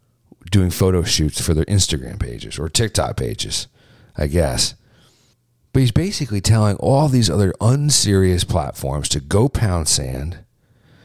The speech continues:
A-, all of them are child's play. And if you want to participate in the issues that are vital to the future of humanity, Twitter is going to be the place to do it.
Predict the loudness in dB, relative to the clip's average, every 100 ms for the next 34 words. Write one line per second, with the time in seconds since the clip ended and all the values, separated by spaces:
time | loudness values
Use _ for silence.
0 | _ _ -4 -4 2 4 4 4 2 0
1 | 0 0 0 0 -2 -2 -2 -6 -6 -6
2 | -6 -6 -8 -12 -20 _ _ _ _ _
3 | _ _ _ _ _ _ _ 0 2 4
4 | 4 4 4 4 2 0 -2 0 0 0
5 | 2 2 0 -2 -8 _ _ _ _ _
6 | _ _ _ _ _ _ 0 2 2 4
7 | 2 4 4 2 4 2 2 0 0 2
8 | 2 2 2 0 -2 -4 0 0 2 2
9 | 2 -2 -2 0 2 2 2 2 0 -4
10 | -8 -6 0 2 2 0 -2 -6 -6 -4
11 | -2 -2 -2 -6 -4 -4 -4 -6 -8 -4
12 | -4 -4 -8 -2 0 0 -6